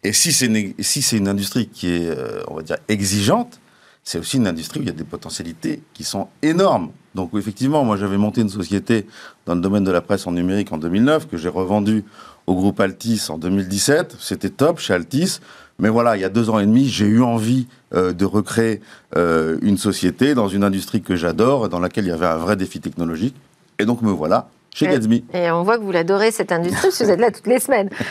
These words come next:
Speaker 2: Alors, pourquoi, euh, l'in-game advertising ?
Speaker 1: Alors, regardez ce que c'est que l'in-game advertising sur, euh, la petite vidéo. En fait, l'in-game advertising, c'est la capacité de délivrer de la publicité dans les scènes de jeu pendant que le joueur joue.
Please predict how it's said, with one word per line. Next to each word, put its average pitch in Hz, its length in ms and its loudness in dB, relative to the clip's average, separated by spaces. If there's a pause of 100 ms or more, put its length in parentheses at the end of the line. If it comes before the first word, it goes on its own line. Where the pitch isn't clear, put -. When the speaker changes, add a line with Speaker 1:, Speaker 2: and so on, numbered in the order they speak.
(140)
Speaker 2:
Alors, 226 220 2
pourquoi, 349 560 2
euh, 247 40 4
l'in-game 254 360 2
advertising ? 202 800 0
Speaker 1:
Alors, 135 180 2
regardez 185 300 2
ce 175 80 -8
que 117 100 -2
c'est 113 160 -2
que 95 140 -2
l'in-game 104 460 2
advertising 101 600 2
sur, 101 280 -2
euh, 82 180 2
la 85 100 2
petite 101 320 -2
vidéo. 85 400 0 (460)
En 110 120 0
fait, 202 280 -2
l'in-game 151 320 2
advertising, 135 760 2
c'est 135 520 2
la 98 120 0
capacité 123 800 -2
de 87 160 -4
délivrer 117 600 0
de 92 160 2
la 135 120 4
publicité 117 840 0
dans 95 540 -2
les 120 140 0
scènes 151 400 0
de 107 120 2
jeu 110 300 0 (360)
pendant 147 460 0
que 156 140 -8
le 104 160 0
joueur 107 400 2
joue. 82 180 -8